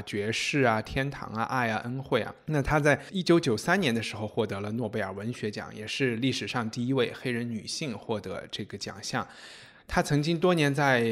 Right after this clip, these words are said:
兰登书屋担任文学编辑，也是在普林斯顿大学上，呃，文学课。莫里森于去年的八月五日在纽约去世，八十八岁。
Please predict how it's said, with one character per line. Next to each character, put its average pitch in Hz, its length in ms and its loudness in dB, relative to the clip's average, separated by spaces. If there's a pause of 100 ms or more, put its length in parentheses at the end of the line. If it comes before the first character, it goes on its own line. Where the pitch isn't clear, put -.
(120)
兰 110 180 -2
登 143 220 0
书 151 300 -2
屋 151 80 0
担 151 200 0
任 131 240 2
文 113 160 0
学 151 140 2
编 175 240 -2
辑， 127 140 -4
也 98 180 -6
是 - 180 -2
在 113 200 0
普 - 160 -12
林 110 160 -6
斯 - 200 -8
顿 127 200 -4
大 113 180 -4
学 107 480 -6
上， 107 400 -6 (160)
呃， 101 180 -6
文 104 220 -8
学 107 180 -6
课。 - 300 -6 (320)
莫 139 100 -2
里 117 80 0
森 131 240 -2
于 123 140 0
去 - 300 -2
年 113 140 2
的 120 60 0
八 156 200 2
月 170 100 4
五 104 260 0
日 139 240 4
在 120 180 2
纽 104 200 -2
约 123 140 2
去 139 260 0
世， 110 260 0
八 120 220 0
十 - 180 -6
八 127 240 2
岁。 143 320 0